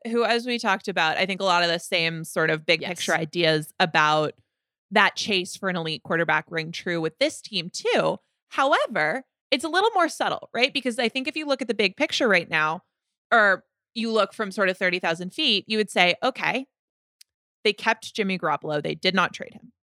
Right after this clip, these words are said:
Speaker 1: Then he won the quarterback competition in training camp, which then Kyle Shanahan sort of said was never a quarterback competition.
Speaker 2: Right.
Speaker 1: Then there was all this talk about them platooning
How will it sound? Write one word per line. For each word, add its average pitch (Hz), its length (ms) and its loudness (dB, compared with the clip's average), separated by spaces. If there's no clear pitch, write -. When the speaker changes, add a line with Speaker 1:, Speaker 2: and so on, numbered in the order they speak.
Speaker 1:
Then 220 240 4
he 226 160 -6
won 196 300 0
the 277 60 -4
quarterback 202 440 2
competition 185 580 -4
in 170 140 -4
training 160 340 -4
camp, 156 320 -2
which - 280 -4
then 285 220 0
Kyle 233 220 2
Shanahan 196 460 0
sort 180 180 -2
of 170 80 -4
said 165 220 -4
was 160 180 -2
never 160 300 -2
a 170 40 -4
quarterback 170 440 2
competition. 175 800 -2
Speaker 2:
Right. 120 220 -18
Speaker 1:
Then 269 160 4
there 320 140 2
was 302 120 2
all 254 120 2
this 240 160 0
talk 196 240 0
about 190 180 -2
them 180 160 0
platooning 180 800 -2